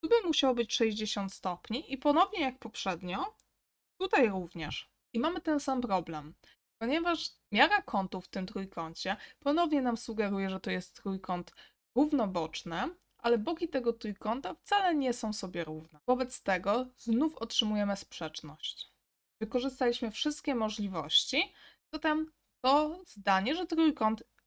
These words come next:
A B C jest równoramienny, na pewno jest fałszywe. Jako drugie zdanie mamy tak. Pole trójkąta A B C jest równe trzydzieści trzy pierwiastków z trzech. Proponuję, abyśmy wykorzystali ten fakt, że mamy dokładnie dwa boki i kąt między nimi.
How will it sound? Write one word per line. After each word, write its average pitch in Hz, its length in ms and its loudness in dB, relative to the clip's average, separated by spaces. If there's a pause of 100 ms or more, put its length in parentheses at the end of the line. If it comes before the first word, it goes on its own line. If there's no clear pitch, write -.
A 302 100 4
B 240 160 0
C - 200 -4
jest 196 160 -2
równoramienny, 190 840 -2
na 214 100 -2
pewno 196 280 -2
jest 180 140 -8
fałszywe. 147 500 -6 (220)
Jako 254 200 4
drugie 220 400 0
zdanie 175 560 -2 (180)
mamy 262 200 4
tak. - 380 -8 (100)
Pole 349 240 6
trójkąta 277 580 2
A 214 120 2
B 196 180 -4
C 277 380 -2 (160)
jest 240 180 0
równe 294 320 2
trzydzieści 240 520 -4
trzy - 220 -4
pierwiastków 190 680 -2
z - 60 -10
trzech. - 540 -6
Proponuję, 214 720 4 (340)
abyśmy 202 560 2
wykorzystali 240 800 2
ten 254 280 -2
fakt, 180 420 -2
że 202 160 -4
mamy 220 220 -2
dokładnie 254 520 4
dwa 208 240 0
boki 185 480 -4
i 254 80 -10
kąt 254 280 0
między 220 360 -2
nimi. 160 360 -8